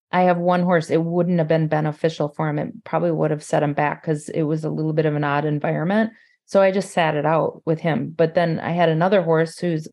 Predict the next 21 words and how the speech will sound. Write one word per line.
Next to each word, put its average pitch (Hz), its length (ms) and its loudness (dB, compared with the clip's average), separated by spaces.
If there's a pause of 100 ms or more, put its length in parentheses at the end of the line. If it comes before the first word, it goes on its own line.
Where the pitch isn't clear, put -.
(160)
kind 170 120 2
of 156 80 2
a 147 60 4
veteran 151 640 2
and 151 480 0
can 165 160 -2
just 151 160 -2
show 151 240 2
up 151 160 0
and 147 140 0
go 147 140 2
right 156 160 2
in - 60 -4
the 147 100 -2
ring. 165 340 2
And 156 120 0
I 151 80 2
brought 156 280 0
him 170 300 0
instead. - 580 0
So 165 320 2